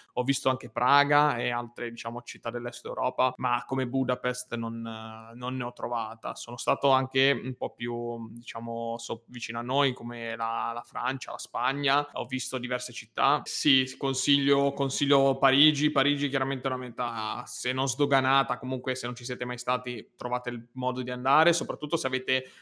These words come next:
sotto i ventisei anni, ancora meglio, perché musei, il novanta per cento dei musei sono gratuiti, come anche il Louvre, eh, praticamente. Però come l'Est Europa io non, non, personalmente non ho trovato, non ho trovato questo stesso fascino che mi dà città come,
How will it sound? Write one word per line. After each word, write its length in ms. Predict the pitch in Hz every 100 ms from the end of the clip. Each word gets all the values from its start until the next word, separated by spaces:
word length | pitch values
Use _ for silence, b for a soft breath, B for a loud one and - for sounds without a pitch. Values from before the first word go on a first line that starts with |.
| _
sotto 340 | - 160 156 147
i 20 |
ventisei 400 | 135 131 135 127
anni, 240 | 131 156
ancora 260 | 135 131 127
meglio, 320 | 127 135 147
perché 300 | 143 127 120
musei, 800 | 123 127 127 131 135 139 147 139
il 60 | 135
novanta 340 | 131 139 139
per 120 | 135 135
cento 200 | 123 127
dei 100 | 127
musei 260 | 127 131
sono 200 | 135 123
gratuiti, 520 | 120 120 - 127 120
come 220 | 110 113 120
anche 160 | -
il 80 | 117
Louvre, 440 | 120 120 117 123
eh, 240 | 123 - 101
praticamente. 720 | 120 104 113 117 117 117 156
Però 440 | - 135 139 143 143
come 320 | 147 139 139
l'Est 300 | 139 135 -
Europa 560 | 135 135 135 131 135
io 180 | 131 127
non, 140 | 127 127
non, 280 | 143 151
personalmente 640 | - 147 143 147 147 143 143
non 160 | 139 131
ho 80 |
trovato, 760 | 127 127 123 120 120 123 120 123
non 120 | 123 139
ho 80 |
trovato 280 | 147 151 147
questo 240 | 143 139 135
stesso 300 | - - 123
fascino 540 | - 120 - 131 120
che 280 | - 113 117
mi 140 | 120 120
dà 400 | 117 117 127 120
città 320 | - 120 113
come, 500 | 117 113 117 113 117